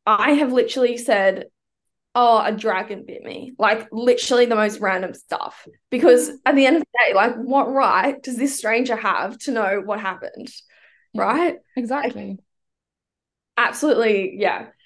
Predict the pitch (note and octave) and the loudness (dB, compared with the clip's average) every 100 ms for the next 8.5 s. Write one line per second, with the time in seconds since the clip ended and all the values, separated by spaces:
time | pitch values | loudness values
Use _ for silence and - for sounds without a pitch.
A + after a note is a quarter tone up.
0 | _ - C4+ D4 D4+ - A#3 A#3+ B3 B3 | _ -2 2 2 0 -2 0 4 4 2
1 | A3 B3+ A3+ A3+ F#3 G#3+ G#3+ F#3 F#3 - | 0 -2 -8 -6 -8 -8 -6 -6 -6 -8
2 | F3+ G3+ A3 G3+ F3+ - - B3+ B3+ B3+ | -8 -8 -8 -6 -4 -4 -4 -6 -6 -6
3 | - G3 G#3 F3 F3 - - B3+ C4 D4+ | -4 -6 -6 -8 -6 -8 -6 -6 -6 -2
4 | C#4+ B3 A#3 F#3 F#3+ - - _ _ _ | -2 -2 -4 -2 -4 -8 -18 _ _ _
5 | _ G#3 A3 G#3 F#3 - D#3+ D#3+ C3 E2 | _ -6 -4 -4 -4 -4 -2 0 0 -2
6 | E3+ B2 D3+ A3 - - C#4 C#4 - - | -4 -6 -8 -10 -8 -6 -6 -6 -12 -12
7 | - F3 - - - - - F#3+ - - | -10 -10 -12 -16 -14 -12 -10 -10 -8 -10
8 | - - F#3+ C#4+ C#3+ | -10 -10 -4 -4 -4